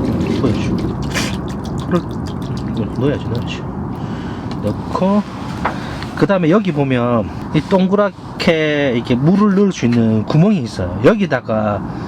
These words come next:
물을 넣으면 발열팩이 가열이 돼가지고 끓는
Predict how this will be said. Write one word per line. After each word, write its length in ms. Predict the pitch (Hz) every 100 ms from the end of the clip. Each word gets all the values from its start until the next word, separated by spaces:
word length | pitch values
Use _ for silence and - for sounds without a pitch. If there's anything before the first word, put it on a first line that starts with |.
| - -
물을 320 | 131 156 151
넣으면 440 | 143 156 127 208 214 - - - -
발열팩이 640 | 160 180 170 160 143 196
가열이 380 | - 127 143 147
돼가지고 680 | 135 107 101 101 139 104 90 -
끓는 460 | 175 180 165 143